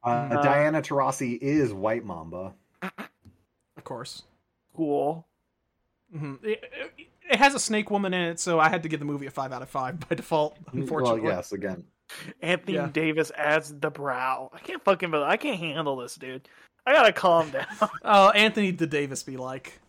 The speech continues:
Speaker 3: Uh, oh, man.
Speaker 2: <laughs> Oh, my God.
Speaker 3: Do you think they
Speaker 1: Y'all,
Speaker 3: do you
Speaker 1: y'all
Speaker 3: think they
Speaker 1: excited
Speaker 3: might
Speaker 1: for the N B A draft next week? Yeah?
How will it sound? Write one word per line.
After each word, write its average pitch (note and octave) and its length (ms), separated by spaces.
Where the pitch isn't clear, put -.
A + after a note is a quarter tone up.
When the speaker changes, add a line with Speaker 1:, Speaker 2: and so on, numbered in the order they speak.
Speaker 3:
Uh, D#3+ 640
oh, C#3 240
man. A#2 340
Speaker 2:
<laughs> - 60
Oh, D3 300
my C#3 120
God. C#3 260
Speaker 3:
Do C4 80
you D4+ 80
think E4 180
they C4+ 140
Speaker 1:
Y'all, B2 160
Speaker 3:
do A3 60
you B3 40
Speaker 1:
y'all - 160
Speaker 3:
think - 20
they - 40
Speaker 1:
excited C#3 240
Speaker 3:
might - 40
Speaker 1:
for D#3 100
the D3+ 200
N C3 120
B C#3 120
A C#3 80
draft C3+ 320
next D#3 260
week? E3+ 220
Yeah? D3 300